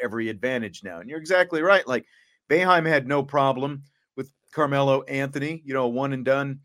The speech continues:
guy back in, in two thousand three. That was part of the system as well. And,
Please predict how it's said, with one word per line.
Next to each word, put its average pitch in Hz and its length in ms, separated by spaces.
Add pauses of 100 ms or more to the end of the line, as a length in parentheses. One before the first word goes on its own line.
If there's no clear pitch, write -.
(460)
guy 135 320
back 127 280
in, 120 240 (100)
in 123 220 (100)
two 156 180
thousand 139 540
three. 143 240
That 135 160
was 135 100
part 147 240
of 143 40
the 139 80
system 156 520 (320)
as 127 180
well. 143 400
And, 120 480